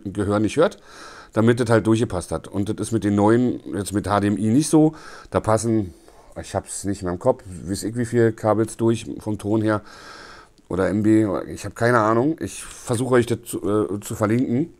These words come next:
Und, äh, deswegen ist es halt begrenzt bei, bei normalen H-D-M-I-Kabeln. Aber hier haben wir jetzt einen optischen, der hat so ja, soweit ich jetzt gelesen hab,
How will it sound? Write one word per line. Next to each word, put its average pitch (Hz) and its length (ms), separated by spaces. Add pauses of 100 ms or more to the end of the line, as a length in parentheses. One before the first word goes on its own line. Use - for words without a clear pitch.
(1000)
Und, 131 680
äh, 123 460 (240)
deswegen 135 680 (1080)
ist 135 140
es 151 100
halt 131 160
begrenzt 117 500
bei, 117 420
bei 107 220
normalen 113 440
H-D-M-I-Kabeln. 113 920 (640)
Aber 190 440 (140)
hier 190 380
haben 185 100
wir 170 60
jetzt 147 160
einen 120 260
optischen, 196 600
der 127 120
hat 139 120
so 143 100
ja, 139 160
soweit 127 340
ich 147 140
jetzt 135 160
gelesen 135 360
hab, 175 120